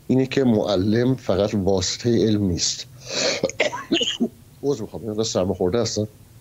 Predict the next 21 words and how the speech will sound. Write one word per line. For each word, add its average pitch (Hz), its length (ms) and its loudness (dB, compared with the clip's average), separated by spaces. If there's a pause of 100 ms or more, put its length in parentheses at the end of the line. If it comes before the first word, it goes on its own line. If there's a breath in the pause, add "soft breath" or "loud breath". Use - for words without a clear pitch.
(680 loud breath)
معلم 135 420 4
فقط 143 300 0
واسطه 110 800 0
انتقال 98 480 0
علم 110 320 2
نیست. - 500 -2 (1080 loud breath)
معلم 107 580 4
عمده‌ترین 98 560 0
چیزی 139 280 0
رو 131 80 2
که - 180 -2
آموزش 98 600 2
می‌ده، 101 600 2
محتویات 107 800 0
علم 95 260 2
نیستن، 65 360 -6 (580 loud breath)
بلکه 123 520 2
چگونگی 110 1200 2 (500 loud breath)
رسیدن 117 760 2
به 87 180 0
علم، 85 300 -4